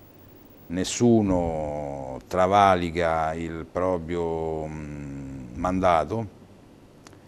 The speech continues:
eh, nessuno fa le scarpe all'altro, hanno fiducia da anni di un allenatore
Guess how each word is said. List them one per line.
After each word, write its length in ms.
eh, 840
nessuno 460
fa 140
le 80
scarpe 380
all'altro, 760
hanno 300
fiducia 540
da 340
anni 500
di 180
un 100
allenatore 1000